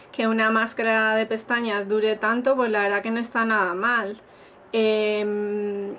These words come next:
normalmente te dicen que las uses se-, de tres a seis meses. Esta tiene más tiempo. Supongo que si me causara picor o alguna reacción en el ojo, pues no me la terminaría, pero por ahora no,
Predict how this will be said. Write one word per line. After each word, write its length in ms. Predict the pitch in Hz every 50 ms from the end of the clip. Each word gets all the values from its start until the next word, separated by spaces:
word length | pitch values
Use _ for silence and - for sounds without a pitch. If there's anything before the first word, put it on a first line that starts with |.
| - - -
normalmente 800 | - 233 226 226 226 226 226 233 247 254 254 269 269 269 262 277
te 80 | 269 269
dicen 260 | 269 262 262 285 262
que 100 | 262 254
las 200 | 240 226 226 -
uses 540 | 254 240 - 262 247 247 247 - - - - - - -
se-, 420 | - - - - - 240 226 - -
de 180 | 226 220 220 214
tres 280 | 226 220 233 240 -
a 100 | 247 233
seis 320 | 233 - 233 220 220 226 214
meses. 680 | 202 202 196 190 196 - - 185 - 214 - - - - - - - - - -
Esta 340 | - 233 220 - 240 240 233
tiene 260 | 247 247 247 254 254
más 280 | 240 208 196 190 - -
tiempo. 680 | - - 196 196 190 196 190 185 - 175 170 165 - - - _ - - - - - -
Supongo 560 | - - 254 233 233 233 233 240 247 254 247
que 400 | 240 240 233 233 220 220 208 - -
si 200 | - - - 226
me 180 | 226 214 208 208
causara 760 | 226 214 214 214 220 - - 226 226 226 226 233 233 233 233
picor 440 | 240 226 214 - 233 233 240 247 240
o 60 | 233
alguna 300 | 226 214 214 214 220 226
reacción 360 | 226 233 233 226 - 247 233
en 140 | 226 226 220
el 200 | 220 220 220 214
ojo, 380 | 220 226 247 - - 269 262 254
pues 240 | 233 220 220 214 220
no 100 | 208 208
me 100 | 214 214
la 160 | 214 214 220
terminaría, 760 | 220 208 208 208 202 196 196 190 190 208 226 220 208 196 190
pero 240 | - 185 185 185 185
por 160 | 190 202 202
ahora 580 | 196 190 190 185 190 202 220 220 226 220 208 202
no, 600 | 202 202 196 196 196 196 190 185 185 180 185